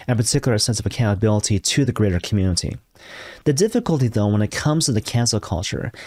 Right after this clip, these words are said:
is that it basically leaves no room for growth. It leaves no room for imperfection. It leaves no room for people who are in the process of becoming the persons that God is calling us to be,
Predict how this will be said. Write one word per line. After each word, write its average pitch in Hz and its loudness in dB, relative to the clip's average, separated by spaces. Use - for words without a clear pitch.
is 135 2
that 156 2
it 151 0
basically 170 2
leaves 127 2
no 127 4
room 139 2
for 110 -4
growth. - -4
It 131 0
leaves 139 2
no 143 4
room 147 2
for 131 0
imperfection. 120 0
It 131 2
leaves 131 4
no 139 4
room 143 2
for 120 -2
people 170 0
who 123 2
are 120 2
in 120 2
the 117 0
process 135 0
of 120 0
becoming 135 2
the 120 2
persons 113 0
that 113 2
God 101 0
is 95 0
calling 95 0
us 90 0
to - -2
be, 127 0